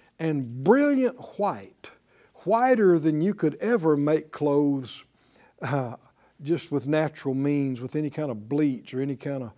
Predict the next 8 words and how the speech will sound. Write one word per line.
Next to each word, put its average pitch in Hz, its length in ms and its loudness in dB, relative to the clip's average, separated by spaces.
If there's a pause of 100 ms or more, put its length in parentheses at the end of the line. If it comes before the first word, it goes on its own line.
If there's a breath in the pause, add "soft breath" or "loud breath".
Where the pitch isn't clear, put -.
(280 soft breath)
whitener. 139 640 -2 (440 soft breath)
Uh, 139 260 -8 (460 soft breath)
it 190 160 2
was 190 300 2
a 165 120 2
brilliant, 139 1080 -2
brilliant 156 580 2
white. 117 320 -6